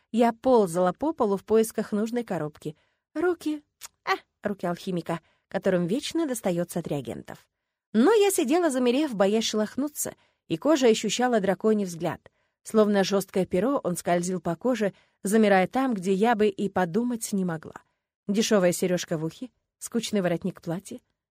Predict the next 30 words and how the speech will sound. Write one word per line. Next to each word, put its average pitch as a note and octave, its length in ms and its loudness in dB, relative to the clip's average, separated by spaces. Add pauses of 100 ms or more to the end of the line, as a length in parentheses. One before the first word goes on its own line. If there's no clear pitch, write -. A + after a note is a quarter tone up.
(100)
туго F#3+ 220 -2
застёгнутые F3 680 -4
манжеты. E3+ 540 -8 (720)
Я B3+ 200 2
дёрнулась B3 540 2
в - 40 -12
каком-то A3+ 420 0
странном A3 400 2
инстинкте, C#4 520 -4
желая G3+ 300 2
защитить A3+ 540 -6 (240)
и G#3+ 80 -2
так A#3 200 0
закрытую G3 560 -2
печать. - 540 -10 (500)
Страх, C#4 460 0
что - 160 -2
это F#3 160 0
печать A3 500 -2
кого-то G#3 380 0
из F#3 100 -2
семьи G3+ 260 0
Драгбладов, F#3+ 760 -2 (340)
был G#3 220 2
такой G3 300 2
же F3 120 -2
сильный, G#3 380 0
как F3+ 160 -6
и F3+ 40 -4
страх, G#3 380 -4